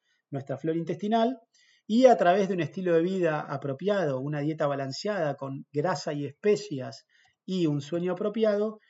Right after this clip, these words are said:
yo balanceo el sistema neuroendocrino intestinal. ¿Bien?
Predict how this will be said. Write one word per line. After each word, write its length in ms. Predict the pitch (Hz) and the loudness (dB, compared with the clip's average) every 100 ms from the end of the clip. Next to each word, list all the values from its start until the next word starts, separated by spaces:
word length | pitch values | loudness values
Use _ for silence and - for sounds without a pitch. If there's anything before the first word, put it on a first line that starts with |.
| _ | _
yo 280 | - - 175 | -20 0 2
balanceo 720 | 175 165 165 151 185 185 196 | 2 0 -2 -4 -4 -2 -4
el 100 | 165 | -6
sistema 560 | 139 139 - 160 165 165 | -8 -10 -4 -2 -2 -6
neuroendocrino 840 | 151 143 151 156 147 139 143 143 135 | -6 -4 -2 -2 -4 -4 -6 -6 -8
intestinal. 520 | 123 - 123 120 123 _ _ _ _ _ | -10 -14 -14 -14 -20 _ _ _ _ _
¿Bien? 380 | 139 151 190 233 | -4 -2 -2 -6